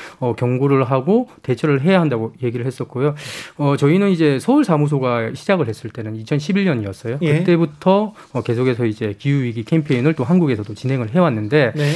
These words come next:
Speaker 1: 지금 이 상황을 보면 결국에는 이제 기후 위기가 너무나 많이 진척이 됐구나. 실질적으로 기후 위기는 이미 발생을 하고 있는 것이다. 어, 과거에는, 아, 기후 위기가 앞으로 일어날 것이니까 그것을 막기 위해서 우리가 대처를 해야 한다라고 주로 얘기를 많이 했지만,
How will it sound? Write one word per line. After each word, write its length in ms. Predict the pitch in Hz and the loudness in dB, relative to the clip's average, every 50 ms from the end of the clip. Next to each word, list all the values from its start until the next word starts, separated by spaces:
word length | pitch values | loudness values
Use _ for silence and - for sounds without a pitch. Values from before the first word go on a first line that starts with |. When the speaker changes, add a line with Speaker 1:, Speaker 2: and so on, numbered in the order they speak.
| 185 202 - - - - - - _ | -4 -6 -10 -14 -16 -20 -20 -20 _
Speaker 1:
지금 680 | - - 156 156 175 196 196 190 190 180 165 165 151 - - | -6 -2 0 2 4 4 4 4 4 4 2 0 -2 -4 -2
이 240 | 180 175 185 185 180 | 0 0 2 2 2
상황을 340 | 151 180 180 185 190 185 170 | 2 2 2 2 2 2 2
보면 420 | 139 127 123 156 190 208 226 190 | 0 0 2 2 2 0 -2 -2
결국에는 440 | - 151 143 147 170 170 175 165 160 | -2 0 0 0 2 2 0 0 0
이제 160 | 151 139 139 | 0 -2 -4
기후 320 | - - - 143 160 180 170 | -6 -4 -2 0 0 2 2
위기가 380 | 147 135 120 120 147 175 185 | 0 0 0 0 0 0 0
너무나 280 | 156 127 123 147 151 139 | 0 0 0 0 0 0
많이 240 | 117 110 110 110 104 | -2 -2 -4 -6 -6
진척이 380 | - - 143 147 151 208 185 | -2 0 0 0 2 0 -2
됐구나. 340 | 151 117 - - 117 113 110 | -2 -4 -6 -6 -8 -8 -8
실질적으로 600 | 110 - - 208 214 226 214 190 160 135 151 175 | -6 -4 -4 -2 0 0 0 0 0 0 0 -2
기후 280 | 165 - - 147 160 160 | -4 -4 -4 -2 0 0
위기는 360 | 156 131 117 127 131 160 170 | 0 0 0 0 0 0 0
이미 320 | 147 131 143 147 143 - - - - | 0 2 2 2 2 0 -2 -8 -6
발생을 460 | - 123 131 131 - 262 247 220 170 | -2 -2 0 2 2 2 4 4 2
하고 160 | 151 123 113 | 2 0 -2
있는 180 | 107 107 110 107 | -4 -6 -6 -8
것이다. 380 | 107 95 - - 143 135 117 - - - - - - - - | -8 -10 -6 -2 -2 -2 -2 -2 -8 -20 -20 -20 -14 -6 -4
어, 80 | 160 | -4
과거에는, 720 | 147 143 143 147 160 208 220 220 214 208 208 220 240 254 247 - | 0 2 0 2 4 4 4 4 4 4 4 4 2 2 0 -2
아, 120 | 139 123 | -4 -4
기후 240 | - - 151 170 185 | 0 0 2 2 4
위기가 340 | 190 160 131 127 170 143 131 | 2 2 0 -2 -2 -2 -2
앞으로 260 | 135 - - 202 190 | -4 -4 -2 -2 -2
일어날 400 | 151 127 143 208 226 190 143 147 | 0 2 2 4 4 2 2 0
것이니까 720 | - 131 - 123 113 104 - - - 117 135 143 117 101 - | -2 -4 -4 -4 -8 -8 -8 -6 -4 -2 -2 -2 -2 -4 -6
그것을 320 | - 139 131 170 175 220 | -8 -4 -2 0 0 0
막기 320 | 202 139 117 113 - 170 160 | 0 0 -2 -2 -2 -2 0
위해서 220 | 151 147 147 156 | 0 0 0 -2
우리가 260 | 135 120 131 139 139 | -4 -4 -4 -4 -4
대처를 480 | 143 - 123 117 - - 208 233 233 196 | -4 -4 -8 -6 -2 0 0 2 4 4
해야 180 | 208 196 180 151 | 2 2 2 0
한다라고 1000 | 139 120 104 101 110 120 - - - - - - - 139 135 147 156 147 139 131 | 0 -2 -4 -6 -8 -10 -14 -20 -20 -20 -14 -6 -2 -2 0 2 2 0 0 -2
주로 280 | - - 143 156 160 131 | -4 -4 -2 0 0 0
얘기를 280 | 123 131 170 175 170 | 0 2 2 0 0
많이 200 | 135 117 120 120 | 0 0 -2 -2
했지만, 520 | 117 117 - - 123 123 143 185 214 220 | -4 -6 -6 -8 -4 -2 0 0 0 -2